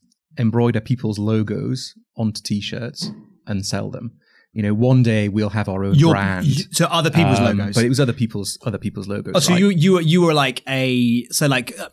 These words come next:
Speaker 2: look, I'm, my company Stakester. We make the coolest t-shirts in the world for our company.
Speaker 1: Yeah.
Speaker 2: So if people like me will come to you and be like, "Hey, Filetto, um, can you stitch me up?"
Speaker 1: <laughs> Yeah, we didn't quite stitch anyone else, but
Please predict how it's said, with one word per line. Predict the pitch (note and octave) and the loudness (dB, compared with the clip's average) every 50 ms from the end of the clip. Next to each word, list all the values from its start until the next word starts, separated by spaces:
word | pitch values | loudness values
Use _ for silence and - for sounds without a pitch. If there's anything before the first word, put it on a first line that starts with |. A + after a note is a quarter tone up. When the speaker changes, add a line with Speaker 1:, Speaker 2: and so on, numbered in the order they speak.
| - - | -10 -8
Speaker 2:
look, | D3 A#2 G2+ - - | -6 -6 -6 -4 -2
I'm, | D3 D3 C#3 C3 B2 C3+ C3+ | 0 2 2 2 2 0 0
my | D3+ C#3+ C#3 | 0 0 0
company | C3+ C#3+ C3 A#2 | 2 0 0 0
Stakester. | - - D#3+ D3 C#3 - - D#3+ C#3+ C#3 C#3 C3+ C3+ | 0 0 0 0 0 0 0 0 0 0 0 -2 -2
We | C3 B2+ C#3+ C#3 C3 | -2 2 2 4 4
make | C3+ C3 B2 A#2 A2+ - _ - | 4 2 0 0 -2 -6 _ -10
the | C3 B2+ B2+ | -8 -8 -6
coolest | - C3 B2 A#2 A2+ - | -4 -4 -4 -4 -4 -4
t-shirts | C#3 A#2+ - B2 A2+ G#2+ - | -4 -4 -4 -4 -6 -6 -6
in | A2 | -6
the | G#2+ G#2+ | -4 -2
world | A#2+ C3 C3 B2+ B2+ B2 B2 A#2+ - - _ - | -2 0 2 2 2 2 0 0 -4 -8 _ -10
for | - A#2 | -6 -6
our | A2 - | -6 -4
company. | - C3 B2+ A#2+ B2+ B2+ B2 | -2 -2 0 0 0 2 2
Speaker 1:
Yeah. | A#2+ G#2+ - - - - - | 2 2 0 -2 -8 -10 -4
Speaker 2:
So | - D#3 | -2 -2
if | C#3+ D3 | 0 0
people | D#3+ C#3+ D3 | 2 2 2
like | C#3+ C3+ C3+ | 2 2 2
me | D3 D3+ C#3+ C3+ B2 | 2 2 2 2 0
will | A2+ B2 A#2+ | 0 -2 -4
come | - D3 C3 A#2+ | -4 -4 -4 -4
to | - - | -2 -2
you | C3 B2 | -2 -2
and | A#2+ A#2 | -2 -2
be | A2 B2+ B2 | 0 0 0
like, | B2 B2 A#2+ A#2+ - - | 0 0 -2 -2 -4 -2
"Hey, | - G3+ G#3+ G3 | -2 0 0 0
Filetto, | C#3 - - C3 A#2 A#2+ B2+ C3 - D#3+ E3 F3 F#3+ F#3+ F#3 - - - - - - - | 0 -2 -4 -4 -4 -2 -4 -2 -2 0 2 2 2 2 -2 -6 -12 -18 -20 -20 -16 -8
um, | - C#3 C3+ C3 B2+ C3+ C3+ | -4 -2 0 2 2 2 0
can | - - D3 C#3+ | 2 2 4 4
you | C#3+ C#3+ C#3+ C3+ D3 - | 6 6 4 4 2 0
stitch | - - - - D#3+ C3 - D3 | -4 -4 -4 -2 -4 -2 0 2
me | D3 D3 | 2 2
up?" | B2+ - - - - _ - - - - - - B2 - | 2 0 -4 -10 -20 _ -20 -20 -20 -16 -12 -8 -2 0
Speaker 1:
<laughs> | B3 - - C4 B3 G3+ G#3 A#3+ A#3 E3 G3+ F#3+ D3 D3 | 0 2 4 6 6 8 8 8 8 6 6 4 2 2
Yeah, | - D3+ B2+ G#2 | 0 0 0 0
we | B2 B2 B2+ | 0 0 0
didn't | C#3+ D#3 D#3 C#3+ | 0 0 0 -2
quite | - B2 - - | -2 -2 -4 -4
stitch | D3 D3 A#2 - - | -6 -10 -10 -10 -10
anyone | - - A2 A2+ | -10 -8 -8 -8
else, | A2 G#2 - - | -10 -12 -12 -14
but | - - | -16 -16